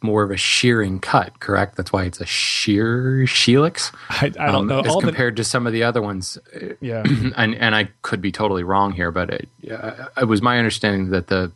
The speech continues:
Speaker 1: the little carbide things still hit the wood kind of edge on, and yours is slightly skewed a little bit so that it shears the wood and that makes a cleaner cut, I guess. I don't know.
Speaker 2: Yeah, I don't know. And you know what? We got a question, uh, dealing with planers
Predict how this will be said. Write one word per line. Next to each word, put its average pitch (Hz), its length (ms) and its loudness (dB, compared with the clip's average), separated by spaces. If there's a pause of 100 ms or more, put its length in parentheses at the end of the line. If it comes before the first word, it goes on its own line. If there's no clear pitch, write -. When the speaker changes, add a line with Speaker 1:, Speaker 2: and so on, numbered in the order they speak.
Speaker 1:
the 92 100 0
little 98 200 2
carbide 104 460 0
things 87 240 -4
still - 360 0
hit 110 180 -2
the 95 100 0
wood 98 420 -2
kind 95 220 0
of 80 160 -4 (560)
edge 104 240 2
on, 98 380 2 (460)
and 90 180 0
yours 98 340 2
is 90 120 0
slightly 101 580 0
skewed 87 680 0 (220)
a 101 40 -4
little 90 220 0
bit 80 200 -4
so - 160 0
that 85 80 0
it 82 100 0
shears 101 380 2
the 95 80 0
wood 85 200 0
and 87 80 -6
that 87 240 -6
makes 90 300 -4
a - 40 -12
cleaner 87 300 -2
cut, 95 260 -4 (140)
I 92 100 0
guess. - 380 -4 (120)
I 143 80 0
don't - 160 -12
know. 156 60 0
Speaker 2:
Yeah, 135 360 0
I 127 140 0
don't 123 200 0
know. 123 140 0
And 139 140 0
you 147 40 0
know 147 120 0
what? 147 120 0
We 143 120 -2
got 151 160 0
a - 20 -4
question, 156 600 0
uh, 151 120 -4
dealing 143 340 0
with 127 160 -4
planers 156 580 0